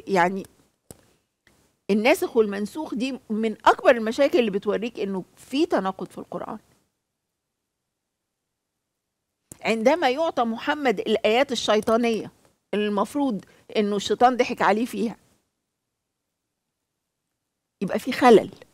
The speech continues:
في تناقض في فكرة مثلًا خلق الأرض في ستة أيام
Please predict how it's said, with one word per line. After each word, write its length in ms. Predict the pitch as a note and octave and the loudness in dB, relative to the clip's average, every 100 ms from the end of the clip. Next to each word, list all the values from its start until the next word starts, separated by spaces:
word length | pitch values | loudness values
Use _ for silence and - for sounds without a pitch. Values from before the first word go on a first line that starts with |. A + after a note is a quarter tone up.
| _ _ _ _ _ _ _ _ _ _ _ _ _ _ _ _ _ _ _ _ _ _ _ _ - - | _ _ _ _ _ _ _ _ _ _ _ _ _ _ _ _ _ _ _ _ _ _ _ _ -20 -20
في 160 | - C#4+ | -6 -2
تناقض 440 | - B3+ E4+ G4+ | 0 2 2 0
في 140 | - B3+ | -4 -6
فكرة 320 | D4+ D4 A#3 | -6 -4 -4
مثلًا 380 | C4 C#4 A#3+ A3+ | -2 0 0 0
خلق 320 | - C4 C4 | 2 2 4
الأرض 400 | A3+ - B3+ B3+ | -2 4 4 4
في 160 | A3+ A3 | -6 -4
ستة 440 | C#4 C4 A3 G3 | -6 -2 -2 0
أيام 400 | - G#3 G#3+ F3+ | -2 0 0 -2